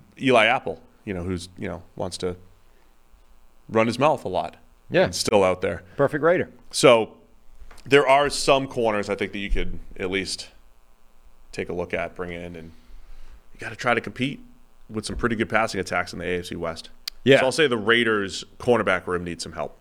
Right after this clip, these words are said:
Speaker 2: There's definitely better options for those two spots than there are at wide receiver.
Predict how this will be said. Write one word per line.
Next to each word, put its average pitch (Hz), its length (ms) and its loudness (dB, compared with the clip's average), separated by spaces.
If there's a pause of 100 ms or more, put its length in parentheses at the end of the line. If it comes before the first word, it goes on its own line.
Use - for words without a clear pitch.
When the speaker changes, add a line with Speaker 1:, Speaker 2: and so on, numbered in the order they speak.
(120)
Speaker 2:
There's 98 120 -4
definitely 123 300 0
better 101 280 0
options 90 480 -2
for - 220 -8
those 80 380 -4
two 85 180 -8
spots 73 380 -6
than 73 160 -10
there 71 160 -8
are 73 160 -6
at - 80 -8
wide 73 180 -8
receiver. - 320 -12